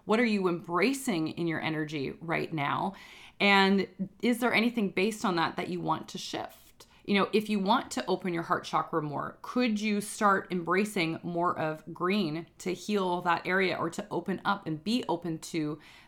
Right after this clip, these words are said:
that energy? I know for me, I, green was something that I really didn't embrace for a very long time. And I've always considered myself a heart-centered person, but it's interesting that the,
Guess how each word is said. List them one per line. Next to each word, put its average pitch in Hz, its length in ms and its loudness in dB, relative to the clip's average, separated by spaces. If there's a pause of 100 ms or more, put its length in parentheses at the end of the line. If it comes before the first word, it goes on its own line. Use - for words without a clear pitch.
that 170 180 6
energy? 202 480 -2 (220)
I 208 100 4
know 220 100 6
for 220 160 -2
me, 202 220 4
I, 175 220 6
green 190 340 2
was 190 160 2
something 180 300 0
that 160 100 2
I 151 60 4
really 170 440 4
didn't 160 280 -4
embrace 165 420 0
for 165 200 0
a 165 140 -4
very 160 380 0
long 156 340 2
time. 165 300 -2
And 196 100 0
I've 226 120 0
always 254 380 0
considered 208 540 -2
myself 233 520 0
a 202 80 0
heart-centered 226 640 -4
person, 269 500 -2 (380)
but 220 100 4
it's 214 160 4
interesting 220 760 2
that 185 400 6
the, 190 440 2